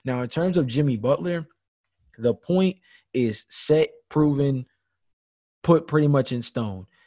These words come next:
Jimmy Butler has to pretty much be on a similar level that he was in game three. Now, asking him to have a forty-point triple-double for another time in this, in this series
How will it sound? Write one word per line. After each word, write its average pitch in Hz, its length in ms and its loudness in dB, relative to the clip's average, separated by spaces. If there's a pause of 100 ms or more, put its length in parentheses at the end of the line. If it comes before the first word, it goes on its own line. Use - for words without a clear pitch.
(280)
Jimmy 147 360 0
Butler 156 420 -4
has 123 280 -4
to 123 100 -6
pretty 151 360 -4
much 139 280 -4
be 135 160 0
on 120 140 -2
a 110 80 -4
similar 147 520 0
level 139 600 -2 (300)
that 127 180 4
he 127 80 2
was 123 260 2
in 110 140 -4
game 107 360 -4
three. 101 300 -6
Now, 117 180 -2
asking 139 440 -4
him 185 120 0
to 165 100 2
have 147 180 0
a 123 80 -4
forty-point 131 580 -2
triple-double 127 680 -2
for 123 200 -2
another 120 260 -2
time 120 280 -4
in 110 80 -6
this, 110 180 -8
in 120 180 -8
this 117 180 -6
series 131 460 -4